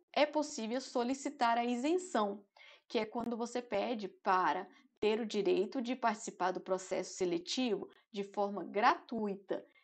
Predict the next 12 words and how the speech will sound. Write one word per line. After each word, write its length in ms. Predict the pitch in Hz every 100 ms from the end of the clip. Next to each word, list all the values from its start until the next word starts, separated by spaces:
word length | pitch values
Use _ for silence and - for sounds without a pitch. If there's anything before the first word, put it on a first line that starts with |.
| _
sem 380 | - - 330 403
pagar 600 | 330 269 208 180 208 277 -
a 100 | 247
taxa 480 | - 196 196 -
de 140 | 247 254
vinte 420 | 220 196 196 -
reais. 600 | 214 285 233 - - - _ _ _ _ _
A 100 | 320
isenção 540 | 370 240 214 247 226
pode 340 | 185 - 277 285
ser 100 | 269
solicitada 920 | 262 233 214 185 - 214 202 165 -